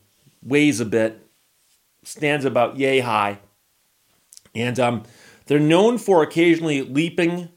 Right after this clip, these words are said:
jumping, and kind of springing around. And if you startle one, for instance, it'll often spring or jump and then just ding, ding, ding, and take off. And they're, and they're very fast animals.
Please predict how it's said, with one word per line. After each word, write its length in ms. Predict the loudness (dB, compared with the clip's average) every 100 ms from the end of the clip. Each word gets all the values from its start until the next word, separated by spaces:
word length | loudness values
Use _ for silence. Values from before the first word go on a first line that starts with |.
| _ _ -10
jumping, 720 | -2 0 0 -2 -2 -8 -14 _ _ _ _ _ -6
and 240 | -4 -2
kind 160 | -4 -4
of 60 |
springing 560 | -4 -6 0 2 2 2
around. 500 | 0 0 0 -2 -6 -16 _ _ _ _ _ _ _ _ _ _ _ _ -6
And 140 | -2
if 60 | 0
you 60 |
startle 520 | 0 2 4 4 2
one, 200 | -2 -8
for 140 | -6 -6
instance, 480 | -6 -8 -10 -10 -14 _ _ _ -2
it'll 260 | 0 2
often 420 | 2 2 0 -6 -2
spring 720 | -2 -2 0 0 0 -4 -8 0
or 200 | 2 2
jump 580 | -4 0 0 0 -6 -20 _ _ -4
and 200 | -2 0
then 140 | 0
just 260 | -2 -4 0
ding, 140 | 0
ding, 120 | 2
ding, 140 | 0 -2
and 160 | -2
take 220 | 0 2
off. 280 | 2 -2 -4 -6
And 100 | -4
they're, 100 | -2
and 120 | 0
they're 80 | 2
very 180 | 0
fast 460 | -2 -2 0 0 -4
animals. 420 | -4 -4 -8 -12